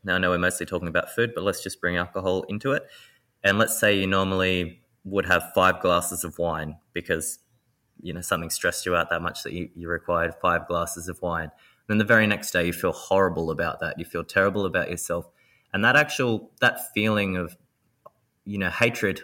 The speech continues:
I guess, towards self and that stress of having had the five wines is probably actually worse for your body overall than having had the five wines, that stress and that discomfort of self. So set small goals. Think to yourself,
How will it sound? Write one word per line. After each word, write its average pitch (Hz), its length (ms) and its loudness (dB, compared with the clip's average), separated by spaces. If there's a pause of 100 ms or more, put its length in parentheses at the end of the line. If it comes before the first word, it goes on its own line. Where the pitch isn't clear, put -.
I 87 100 -4
guess, 98 280 0
towards 101 460 -2
self 113 380 0
and 90 160 -2
that - 160 0
stress 110 420 0
of 107 140 0
having 101 340 2
had 92 260 2
the 107 80 -2
five 113 320 2
wines 127 380 -2 (440)
is 117 120 -2
probably 151 460 4
actually 107 400 0
worse 92 360 0
for - 160 -6
your 85 140 2
body 82 320 0
overall 85 520 -2
than 80 160 -6
having 85 340 -2
had 80 200 -2
the 80 80 -12
five 78 340 -4
wines, 78 340 -10
that - 180 0
stress - 520 0
and 85 140 -4
that - 200 -4
discomfort 85 600 -6
of - 140 -8
self. 82 300 -6 (440)
So - 140 0
set - 400 2
small 110 300 2
goals. 85 380 2
Think - 240 -4
to 147 100 -2
yourself, 120 500 2